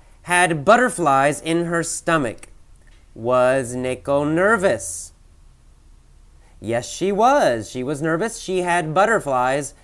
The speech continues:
in her stomach. Did she have cats in her stomach? <laughs> No, she didn't. She didn't have cats in her stomach.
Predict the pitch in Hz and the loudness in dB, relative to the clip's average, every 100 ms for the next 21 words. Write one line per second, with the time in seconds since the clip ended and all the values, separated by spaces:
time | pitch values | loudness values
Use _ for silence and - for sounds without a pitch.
0 | - 135 139 151 139 - - 151 117 - | -14 -8 -4 -4 -6 -6 -2 -2 -2 -8
1 | - _ - - - 127 226 175 - 226 | -20 _ -20 -20 -14 -2 -2 -2 -6 -4
2 | 226 208 214 220 214 208 202 - - - | -2 -2 -2 0 2 4 2 0 -6 -20
3 | - - _ - - 233 233 - - - | -20 -20 _ -20 -14 0 2 2 -8 -10
4 | - 143 143 135 117 147 131 101 - - | -6 -6 -4 -6 -4 -4 -4 -6 -12 -20
5 | - - - _ - _ - - - - | -20 -20 -20 _ -20 _ -20 -20 -20 -20
6 | - - 139 113 - - - - - 127 | -20 -18 -16 -16 -18 -20 -20 -20 -16 -2
7 | 160 165 165 170 202 160 135 107 120 - | 4 6 4 2 -4 0 0 -2 -10 -14
8 | - - 131 151 165 160 151 - - 165 | -20 -14 -10 -6 -4 -4 -8 -12 -4 -2
9 | 147 - - 127 117 107 - 107 110 120 | -2 -6 -10 -10 -8 -10 -10 -8 -8 -12